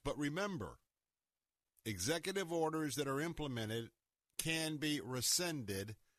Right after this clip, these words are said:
uh, by the following or the next president. So we're looking at that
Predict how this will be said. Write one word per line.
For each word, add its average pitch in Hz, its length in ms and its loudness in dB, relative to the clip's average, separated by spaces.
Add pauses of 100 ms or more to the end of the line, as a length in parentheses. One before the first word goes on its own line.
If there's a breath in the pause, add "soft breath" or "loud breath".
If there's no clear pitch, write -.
(300)
uh, 110 100 0
by 127 160 2
the 127 100 0
following 131 680 0
or 120 100 -2
the 120 80 -2
next 123 260 0
president. 110 440 -2 (1800)
So 127 200 4
we're 131 240 0
looking 139 380 0
at 101 140 -4
that 73 200 -8